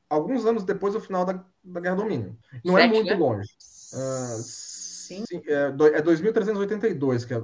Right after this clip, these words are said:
Speaker 1: que o,
Speaker 2: Então,
Speaker 1: o,
Speaker 2: sete?
Speaker 1: a, o episódio se
Speaker 3: Oitenta e um?
Speaker 1: passa. Não,
Speaker 3: Não,
Speaker 1: o,
Speaker 3: oitenta e um?
Speaker 1: o episódio, o ano do episódio é dois mil trezentos e oitenta e dois.
Speaker 2: Então, a Guerra do Domínio acabou meia-, ah, sete e cinco?
Speaker 1: Meia-, seten-,
Speaker 3: Sete e cinco,
Speaker 1: ses-, não,
Speaker 3: sete e seis, né?
Speaker 1: setenta e sete.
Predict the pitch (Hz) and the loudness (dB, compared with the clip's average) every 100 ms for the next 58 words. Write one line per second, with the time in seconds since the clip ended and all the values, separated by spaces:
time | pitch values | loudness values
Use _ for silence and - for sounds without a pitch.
0 | 110 - 123 120 131 170 120 165 190 - | -8 -8 -6 -4 2 2 2 4 2 2
1 | - 135 156 135 131 175 180 185 180 226 | -6 -8 -6 -6 -6 -4 -2 -2 -4 -8
2 | 240 - 131 107 95 98 113 120 - 156 | -10 -8 -4 -2 0 -2 4 4 8 6
3 | 151 151 120 139 175 220 - - 147 135 | 6 4 6 6 6 4 -4 0 2 4
4 | 151 196 196 180 131 135 170 165 151 143 | 4 4 2 2 2 2 4 2 2 0
5 | 160 175 175 175 185 196 220 117 92 - | -2 -2 -2 -2 -2 -2 0 -2 -4 -12
6 | _ - 220 175 147 165 175 180 180 170 | _ 0 4 6 4 0 0 -2 -2 0
7 | 175 170 165 139 143 139 135 131 131 143 | 0 2 2 2 4 4 2 -2 -4 -12
8 | - - 208 123 127 - _ - 151 170 | -14 -10 -4 -2 -4 -8 _ -8 -2 0
9 | 165 - - 165 - 139 135 - 202 135 | 0 -2 -10 -6 -2 0 0 -2 0 2
10 | 202 - - - 202 - 131 117 113 - | 4 6 6 4 2 2 2 2 0 -14